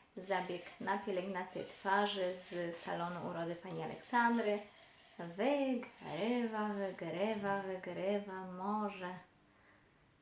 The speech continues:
pani Bernadetta Osińska.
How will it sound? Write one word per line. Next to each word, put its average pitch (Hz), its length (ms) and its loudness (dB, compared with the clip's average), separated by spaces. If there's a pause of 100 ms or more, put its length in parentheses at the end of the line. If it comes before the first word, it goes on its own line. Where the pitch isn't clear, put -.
(1300)
pani 208 300 4
Bernadetta 208 800 4 (880)
Osińska. - 1120 2